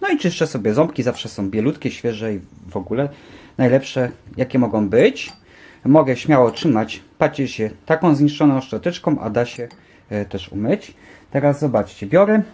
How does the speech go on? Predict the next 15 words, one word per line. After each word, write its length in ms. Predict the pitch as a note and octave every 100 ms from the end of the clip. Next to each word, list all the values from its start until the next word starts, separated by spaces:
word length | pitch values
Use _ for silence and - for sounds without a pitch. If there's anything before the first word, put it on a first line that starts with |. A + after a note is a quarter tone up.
| - _ -
synowi 320 | - D4+ C4
się 100 | B3
na 100 | G#3+
przykład 400 | - - F#3 F3+ - - -
znudziła 460 | - C#3+ C3+ C#3+ C3
zabawka. 540 | B2+ G#2 G2 - A#2 - _ _ _ _ _ _ _ - - - - _ _
E, 340 | A#2+ B2 C#3 G3 - _
biorę 280 | G#3+ C4 G#3
na 80 | F3
przykład, 320 | - C#3+ B2+ - - -
chcę 160 | -
mieć 200 | C4 C#3+
białą, 280 | A2+ G#2 G2
nie? 220 | A#2 A3 B3+ - - - - -
I 240 | G#3 A3+